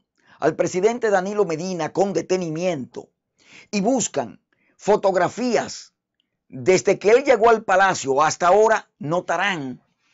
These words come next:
el desgaste físico, y de la única manera que él puede zafarse es hablando las mentiras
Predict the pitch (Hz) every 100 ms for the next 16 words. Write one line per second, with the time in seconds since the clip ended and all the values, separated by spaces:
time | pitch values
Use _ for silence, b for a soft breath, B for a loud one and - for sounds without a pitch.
0 | _ _ _ _ 160 185 170 180 - 151
1 | 254 269 - 226 196 - 220 226 - -
2 | 160 - 196 196 _ _ _ _ _ _
3 | _ _ _ _ _ 330 233 226 208 220
4 | 220 214 196 180 180 180 160 170 165 165
5 | 175 175 160 143 165 165 143 127 147 147
6 | b b b b 180 180 - 147 143 165
7 | 180 170 156 - 147 139 127 - 185 127
8 | 113 - -